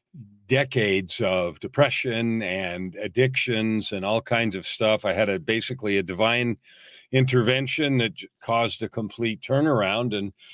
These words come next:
have dedicated my life since that time for the last fourteen years. And literally everything I do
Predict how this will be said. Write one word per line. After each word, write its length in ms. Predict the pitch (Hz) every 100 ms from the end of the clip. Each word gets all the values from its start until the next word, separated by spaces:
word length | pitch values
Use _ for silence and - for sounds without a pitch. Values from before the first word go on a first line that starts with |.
| - - - - _ _
have 420 | - 131 120 117 95
dedicated 680 | 123 123 131 117 113 90
my 140 | 104 107
life 340 | 107 113 -
since 380 | - 131 113 -
that 240 | 113 104
time 340 | - 131 135 127
for 80 |
the 80 | 110
last 240 | 107 104 -
fourteen 540 | 113 107 - 113 104
years. 340 | 101 117 113
And 100 | 107
literally 520 | 98 107 113 104 104 107
everything 400 | 107 98 101 101
I 100 | 107
do 500 | 90 165 208 80